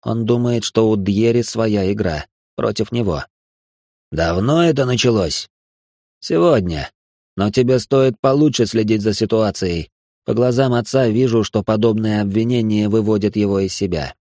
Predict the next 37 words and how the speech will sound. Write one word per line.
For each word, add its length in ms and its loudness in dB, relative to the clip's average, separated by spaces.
Настолько, 560 0
что 180 -2
он 160 0
готов 360 0
ударить 380 0
силой, 460 -2
и 80 0
внутренне 480 0
напрягаюсь. 720 -2
Мне 220 0
нечем 320 0
ставить 360 -2
щит, 360 -4
поэтому 520 0
удар 300 2
может 300 0
слишком 520 -2
дорого 380 0
мне 240 -2
обойтись. 600 -4
Поосторожнее 920 0
со 120 0
словами, 480 2
Лайтнер. 720 0
Я 220 0
хочу 380 2
первым 480 2
узнавать 500 0
обо 220 0
всем, 300 0
что 220 -2
на 180 -2
самом 380 0
деле 240 0
происходит 640 -2
в 100 -20
Кейпдоре. 560 -2